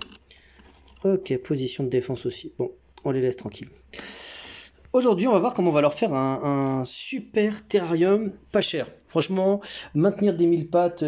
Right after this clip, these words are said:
exotiques, c'est franchement, euh, peu onéreux et, euh, extrêmement plaisant comme animal. Euh, après une période d'acclimatation évidemment, sinon ils sont un peu recroquevillés.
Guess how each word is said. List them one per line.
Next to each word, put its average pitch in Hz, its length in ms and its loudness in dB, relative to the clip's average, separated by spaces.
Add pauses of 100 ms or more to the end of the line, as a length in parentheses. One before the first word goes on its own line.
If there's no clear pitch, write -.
exotiques, 160 580 2
c'est - 140 -6
franchement, 170 640 0 (480)
euh, 127 500 2 (1120)
peu - 140 0
onéreux 175 640 6 (420)
et, 151 160 4
euh, 156 280 2
extrêmement 190 600 2
plaisant 165 680 2
comme 156 160 2
animal. 165 460 4 (520)
Euh, 135 300 -2
après 131 280 0
une 165 100 0
période 165 160 0
d'acclimatation 147 580 0
évidemment, 123 360 -2
sinon 123 180 -6
ils 127 60 -6
sont 117 140 -12
un - 20 -16
peu 143 100 -12
recroquevillés. 135 720 -2